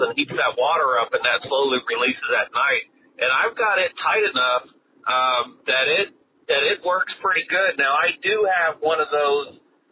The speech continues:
automatic openers for the, for the window, and so that way when I have these warm winter days, um,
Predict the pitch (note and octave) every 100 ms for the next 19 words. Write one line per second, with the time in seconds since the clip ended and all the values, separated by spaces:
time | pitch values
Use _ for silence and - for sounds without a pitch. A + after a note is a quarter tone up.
0 | - C#3+ D3+ E3 D#3 D#3 C#3+ - D#3 E3
1 | F#3+ F3+ F#3 F3 - D#3 C3 A#2+ - C#3
2 | A#2+ A2+ C#3+ E3+ F3 E3+ E3+ - _ -
3 | C3 - C3+ D3 D3+ - D3 C#3+ C#3 C#3+
4 | C#3+ D3 C#3 - B2+ - C#3 D3 D3 C#3
5 | C3+ C#3+ C#3+ C3+ - D3 C3+ B2 A#2 -
6 | _ _ _ - A#2+ A#2 A2+ A2 -